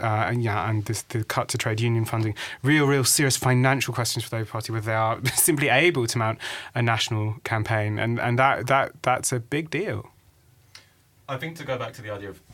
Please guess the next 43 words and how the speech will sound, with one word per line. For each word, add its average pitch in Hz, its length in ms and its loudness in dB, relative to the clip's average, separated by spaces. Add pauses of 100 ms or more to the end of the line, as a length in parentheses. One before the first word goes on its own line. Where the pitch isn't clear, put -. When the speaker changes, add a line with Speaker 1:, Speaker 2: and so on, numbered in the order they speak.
(140)
Speaker 2:
energy 110 380 2
for 98 280 -2
a 95 40 -2
ground 90 360 -2
campaign, 85 600 -4 (360)
I 110 120 2
do 113 100 4
think 120 160 0
there 107 120 4
was 101 260 0 (420)
one, 139 460 2
one 143 260 4
thing 123 220 0
that 110 160 -2
some 117 160 2
of 110 40 0
the 107 80 2
left 104 220 -2
got - 240 -4
slightly 107 380 0
wrong 98 500 0
after 104 320 2
the 92 240 0 (260)
election 104 360 2
victory 127 240 -2
was, 92 120 -2
like, - 180 0
three 226 260 -4
thousand, 180 420 0
three 214 160 -2
hundred 185 320 0
thousand 165 340 4
people 165 360 -2
voted 139 360 0
Jeremy 147 300 4
Corbyn. 135 400 2
This 151 140 0
is 147 80 0
a 143 80 2
new, 160 260 2
huge 185 600 2
social 160 400 2
movement. 101 440 -2